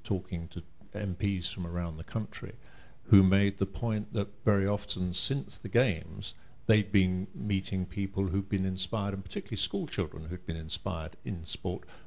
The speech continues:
by the Paralympics as much as by the Olympics. And gosh, if somebody can actually do that with those handicaps,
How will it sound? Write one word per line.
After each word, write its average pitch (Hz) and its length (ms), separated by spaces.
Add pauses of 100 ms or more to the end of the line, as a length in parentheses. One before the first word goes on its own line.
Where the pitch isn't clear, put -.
(100)
by 113 160
the 101 80
Paralympics - 880 (380)
as 101 160
much 113 280
as 101 140
by 104 320
the 101 340
Olympics. - 720
And 95 280
gosh, 98 280
if 104 120
somebody 107 320
can 107 160
actually 104 340
do 98 280
that 95 340
with 104 180
those 95 280
handicaps, - 680